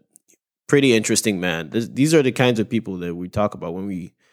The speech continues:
use the word polymath. There are a lot more, um, contemporary examples of polymaths that I'll be getting into over the, over the course of the show. But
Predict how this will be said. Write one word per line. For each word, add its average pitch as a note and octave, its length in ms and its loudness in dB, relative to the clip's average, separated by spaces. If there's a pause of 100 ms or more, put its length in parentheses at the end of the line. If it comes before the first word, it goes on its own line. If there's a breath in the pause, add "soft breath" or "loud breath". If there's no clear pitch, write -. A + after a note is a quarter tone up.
(500)
use A2 280 2
the G#2 80 4
word G2+ 340 4
polymath. F#2+ 640 0
There G2+ 160 -4
are G2 40 2
a G2+ 40 2
lot A#2+ 260 4
more, A2+ 360 4
um, G2 260 2
contemporary G#2 580 0
examples G2+ 540 0
of F#2 140 -2
polymaths G2+ 800 2 (200)
that G2 180 2
I'll F#2+ 140 4
be F2+ 100 0
getting G2 280 2
into F#2+ 320 0
over F2+ 180 -2
the, E2 160 -6 (480 soft breath)
over G#2 240 0
the G2 60 -2
course G2+ 300 0
of F#2 100 -2
the F#2 100 -2
show. F#2+ 480 -2 (480 soft breath)
But B2 680 2